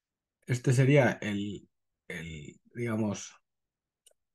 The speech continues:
podría ser el gráfico mensual, la línea de tendencia mensual bajista. Estamos aquí, ¿vale? Está aquí tranquilamente la línea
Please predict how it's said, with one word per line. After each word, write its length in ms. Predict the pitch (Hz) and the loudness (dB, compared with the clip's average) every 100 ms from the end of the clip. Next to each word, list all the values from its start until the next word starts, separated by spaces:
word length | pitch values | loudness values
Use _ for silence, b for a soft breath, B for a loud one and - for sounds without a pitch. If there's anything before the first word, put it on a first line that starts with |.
| _ _ _ _ _ _ | _ _ _ _ _ _
podría 440 | 113 113 127 127 | -2 0 2 2
ser 360 | - 139 120 - _ _ _ _ _ _ _ | 4 2 2 -4 _ _ _ _ _ _ _
el 180 | 120 117 | 0 4
gráfico 680 | 127 131 127 - 98 - _ _ | 4 4 2 0 -4 -4 _ _
mensual, 840 | - 110 107 - - 139 131 113 110 | -2 0 0 0 4 6 8 6 4
la 180 | 107 107 | 0 -2
línea 300 | - 120 120 | 0 2 4
de 60 | 120 | 4
tendencia 480 | 117 117 120 123 | 6 6 4 4
mensual 440 | 113 110 107 117 113 | 2 0 0 0 2
bajista. 680 | 117 - 180 180 190 220 - _ | 2 6 6 6 0 0 -6 _
Estamos 400 | - - 104 101 | -20 -6 -4 -2
aquí, 340 | 104 - 170 180 _ _ _ _ _ _ _ _ _ _ _ _ _ _ | -4 2 2 2 _ _ _ _ _ _ _ _ _ _ _ _ _ _
¿vale? 300 | - 110 175 190 _ _ _ _ _ _ _ _ _ _ _ _ _ _ _ _ _ | -6 -2 -2 -4 _ _ _ _ _ _ _ _ _ _ _ _ _ _ _ _ _
Está 300 | 120 - 127 | 0 4 4
aquí 240 | 117 139 | 6 6
tranquilamente 720 | 123 113 110 131 120 127 120 | 8 6 6 6 8 6 6
la 100 | 110 | 6
línea 480 | 110 120 123 113 98 | 6 6 6 4 0